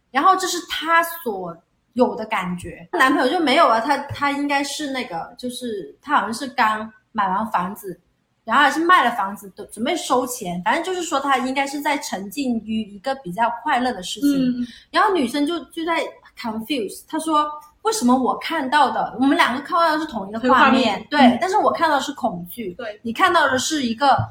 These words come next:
Speaker 1: 很快乐的男人，
Speaker 2: 嗯。
Speaker 1: a happy man。”
Speaker 2: 嗯。
Speaker 1: 然后呢，话又转到另外一个事情上，因为她，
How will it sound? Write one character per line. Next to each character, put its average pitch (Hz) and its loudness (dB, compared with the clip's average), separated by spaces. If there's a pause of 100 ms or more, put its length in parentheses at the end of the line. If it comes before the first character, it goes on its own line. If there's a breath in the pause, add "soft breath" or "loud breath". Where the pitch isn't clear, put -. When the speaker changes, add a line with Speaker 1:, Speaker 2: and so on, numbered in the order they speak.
(120)
Speaker 1:
很 190 -6
快 277 4
乐 247 4
的 233 -6
男 190 -12
人， 180 -20 (120)
Speaker 2:
嗯。 254 2
Speaker 1:
a - 6
happy 233 0
man。” 180 -12 (160)
Speaker 2:
嗯。 247 -2 (120)
Speaker 1:
然 302 4
后 427 6
呢， 359 4 (240)
话 427 4 (120)
又 415 0
转 220 0
到 254 2
另 330 -2
外 320 2
一 - 0
个 285 -2
事 285 -6
情 185 -10
上， 240 -2
因 285 0
为 330 2
她， 233 4